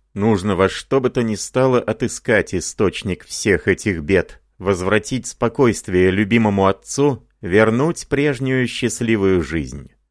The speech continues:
полную солнечного света и безграничной свободы. После многих тщетных попыток Жо был, наконец, найден, и исчезло таким образом последнее препятствие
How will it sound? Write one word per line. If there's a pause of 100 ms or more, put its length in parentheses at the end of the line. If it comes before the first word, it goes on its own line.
(140)
полную
солнечного
света
и
безграничной
свободы. (600)
После
многих
тщетных
попыток
Жо
был,
наконец,
найден, (240)
и
исчезло
таким
образом
последнее
препятствие